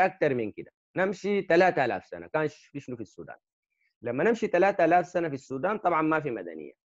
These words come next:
قبل ميتين سنة ما في بنيات مدنية. يعني في نوع من ال-، التنوع ما كان موجود. لذلك السودان كان أفضل استقرارا في سنار،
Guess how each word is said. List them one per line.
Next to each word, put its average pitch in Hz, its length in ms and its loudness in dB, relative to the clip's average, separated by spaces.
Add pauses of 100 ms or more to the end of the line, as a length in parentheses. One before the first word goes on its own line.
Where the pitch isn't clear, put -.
قبل 113 220 -2
ميتين 151 300 -2
سنة 170 240 -2
ما 165 120 0
في 151 100 -4
بنيات 117 320 -6
مدنية. 82 380 -14 (240)
يعني 101 260 -4
في 214 160 4
نوع 226 300 6
من 165 360 -4 (600)
ال-، 113 220 -6
التنوع 185 640 4
ما 214 140 2
كان 220 200 2
موجود. 120 440 -4
لذلك 175 300 0
السودان 190 360 -2
كان 202 200 0
أفضل 196 240 0
استقرارا 156 560 0
في 123 140 -8
سنار، 120 460 -4